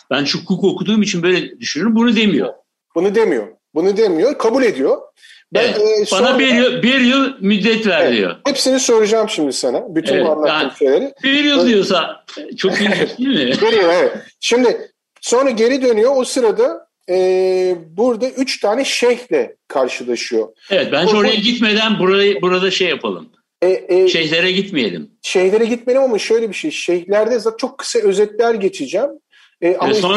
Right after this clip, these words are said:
Speaker 2: istersen
Speaker 1: sen onları geç. Bence
Speaker 2: Peki.
Speaker 1: burada, e, evet.
Speaker 2: Ama sekiz dakikamız kaldı. O zaman sen
Speaker 1: Tamam.
Speaker 2: şu ana kadar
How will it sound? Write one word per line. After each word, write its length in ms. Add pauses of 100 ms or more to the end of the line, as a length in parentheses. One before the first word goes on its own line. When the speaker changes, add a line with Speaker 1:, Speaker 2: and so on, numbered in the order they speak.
Speaker 2:
istersen 140
Speaker 1:
sen 100
onları 260
geç. 380 (100)
Bence 200
Speaker 2:
Peki. 140
Speaker 1:
burada, 400
e, 120
evet. 100
Speaker 2:
Ama 300 (140)
sekiz 380
dakikamız 440
kaldı. 260
O 100
zaman 220
sen 140
Speaker 1:
Tamam. 220
Speaker 2:
şu 140
ana 180
kadar 280